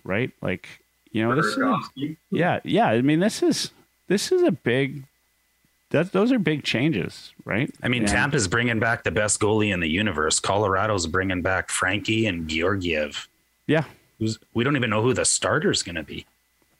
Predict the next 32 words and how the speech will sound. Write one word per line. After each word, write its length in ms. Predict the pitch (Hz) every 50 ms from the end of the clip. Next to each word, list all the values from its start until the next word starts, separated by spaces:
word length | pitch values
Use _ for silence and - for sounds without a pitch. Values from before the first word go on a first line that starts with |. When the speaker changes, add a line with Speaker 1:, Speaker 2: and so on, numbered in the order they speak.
| _ _ -
Speaker 1:
Yeah. 340 | 151 196 208 214 180 - - - - _ _ _ _ _ _
Yeah, 260 | - 247 339 359 311 262
and, 80 | 254
and, 420 | 208 165 170 143 - - - - - - - 151 151 165 151 127
and 100 | - - -
I 140 | 135 165
think 260 | 175 - 320 262 160 -
that's, 360 | 139 131 147 147 - - -
um, 320 | 139 135 135 127 131 123 - _ _ _ _ - - - - - - - - - - - - - -
I 60 | - -
mean, 40 | -
Speaker 3:
Whoever's 120 | - - -
Speaker 1:
that's 60 | 92
Speaker 3:
not 100 | 95 - -
Speaker 1:
worthwhile 260 | 151 - 110 110 - 127
Speaker 3:
hurt. 20 | 113
Speaker 1:
discussion, 640 | 110 101 - - 123 120 139 - - - 98 95 92
right? 260 | 92 98 117 - - _ -
So, 280 | - - 131 123 120 110 101 - -
you 160 | - 139 131
know, 80 | 120
I 120 | 120 135 147
mean, 180 | 151 143 143
I, 200 | 143 156 175 185 -
I 240 | - - 92 135 175
wouldn't, 340 | 226 240 214 180 135 123 - _ - - - - 370 349
I 60 | 120
certainly 400 | 117 - - 202 - 214 220 214
wouldn't 380 | 196 180 175 160 135 113 -
bet 240 | - 113 120 135 - - -
on 260 | 131 123 123 113 110
Colorado. 800 | - - 117 113 110 107 107 107 107 110 107 107 107 107 104